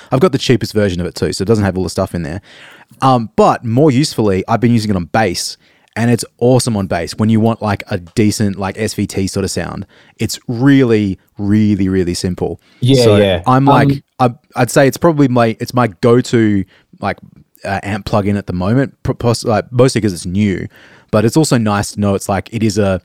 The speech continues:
Speaker 1: modeled, captured thing and not just a digital re-, recreation. I kinda, it's, it's, like, quick to get those sounds, I think, um, when you just
Speaker 2: Yeah,
Speaker 1: need that
Speaker 2: and
Speaker 1: sound.
Speaker 2: it, there's a definite strength to it, and it is that just speed of, like, "Hey, I know I got this capture, I know it sounds good."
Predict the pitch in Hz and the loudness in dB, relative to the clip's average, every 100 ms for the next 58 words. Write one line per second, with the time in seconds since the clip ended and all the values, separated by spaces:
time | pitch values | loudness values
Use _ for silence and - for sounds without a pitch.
0 | _ _ _ 95 104 104 107 98 - - | _ _ _ -2 0 2 2 0 -2 -6
1 | - - 101 117 113 101 95 98 95 95 | -6 -8 -2 0 2 0 0 -4 -6 -6
2 | 82 104 95 92 98 98 - 107 101 95 | -4 -4 -2 0 0 0 -4 -6 -2 -2
3 | - 107 101 123 110 98 - - - - | -2 -6 0 2 2 0 -4 -20 -20 -20
4 | - _ 123 - 127 - - - 139 - | -20 _ -10 -6 -2 -2 -2 -2 -2 0
5 | 131 120 107 107 104 110 104 92 92 87 | -2 -2 -2 -2 -2 -4 -4 -6 -6 -8
6 | 90 87 - - - 92 90 90 87 - | -10 -12 -20 -20 -10 -6 -4 -6 -8 -12
7 | _ 104 101 92 123 139 101 143 143 101 | _ -2 -2 0 2 4 2 0 0 -2
8 | 80 - - _ _ _ - _ 156 151 | -6 -10 -16 _ _ _ -20 _ 0 0
9 | - - - 143 127 113 - 139 135 127 | -4 -12 0 2 2 0 0 0 2 0
10 | 104 - 110 101 87 - 92 87 92 98 | -2 -4 -2 -2 -2 -2 0 0 0 0
11 | 98 - 101 - - 110 98 90 85 90 | 0 -2 -4 -6 -2 0 0 0 -2 -2
12 | - 131 120 120 113 113 101 - 139 135 | 0 0 2 2 2 0 -2 0 0 0
13 | 131 117 104 107 95 - 98 90 - 92 | 2 2 0 -2 -2 -2 -4 -2 0 0
14 | 85 | -2